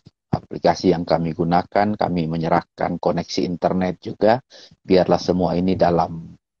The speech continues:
satu kesatuan kami menjadi hal yang kami gunakan dalam pelayanan ini, Tuhan. Pakai dan jaga semua ini. Di dalam nama Tuhan Yesus kami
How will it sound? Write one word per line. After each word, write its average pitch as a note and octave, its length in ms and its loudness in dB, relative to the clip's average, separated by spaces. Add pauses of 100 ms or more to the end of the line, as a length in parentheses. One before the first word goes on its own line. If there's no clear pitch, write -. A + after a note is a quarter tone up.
(600)
satu - 540 -2
kesatuan F2+ 680 2 (460)
kami F2+ 560 0 (560)
menjadi E2+ 800 0
hal E2+ 240 2
yang E2 480 0 (400)
kami F2 240 -4 (400)
gunakan F2+ 520 2 (120)
dalam D#2+ 320 0
pelayanan D#2+ 560 2
ini, D3+ 240 -6
Tuhan. - 400 -16 (160)
Pakai F#2 480 -2
dan E2+ 240 -2
jaga F2 400 -2
semua D#2 400 -10
ini. D#2+ 160 -20 (640)
Di - 100 -10
dalam E2 300 2
nama D#2+ 260 -2
Tuhan - 280 -6
Yesus D#3+ 500 2
kami - 420 -2